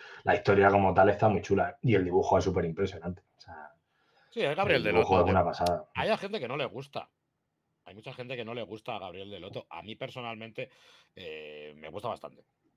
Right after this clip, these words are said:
Speaker 2: Me gusta
Speaker 1: Mm.
Speaker 2: bastante, al menos me da ese toque porque la habíamos tenido aquí, le tuvimos también en Secret Wa-, en Secret War.
Speaker 1: Sí.
Speaker 2: La habíamos tenido en Secret War. Y en Secret War, oye, también mola mucho. Además, es un tío que se curra bastante los diseños y,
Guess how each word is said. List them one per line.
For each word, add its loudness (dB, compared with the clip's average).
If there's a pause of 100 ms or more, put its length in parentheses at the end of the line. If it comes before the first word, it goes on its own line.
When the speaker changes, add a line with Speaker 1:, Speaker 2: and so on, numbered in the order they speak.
Speaker 2:
Me -18
gusta -12
Speaker 1:
Mm. -6
Speaker 2:
bastante, -8
al -10
menos -8
me -10
da -4
ese -12
toque -6
porque -10
la -10
habíamos -10
tenido -10
aquí, -8
le -8
tuvimos -12
también -14
en -18
Secret -18
Wa-, -12
en -12
Secret -10
War. 2 (720)
Speaker 1:
Sí. -2
Speaker 2:
La -4
habíamos -12
tenido -10
en -14
Secret -10
War. -2 (380)
Y 2
en 4
Secret 2
War, 4
oye, -2 (300)
también -4
mola 0
mucho. -6
Además, -8
es -6
un -14
tío -6
que -10
se -14
curra -10
bastante -10
los -10
diseños -4
y, -6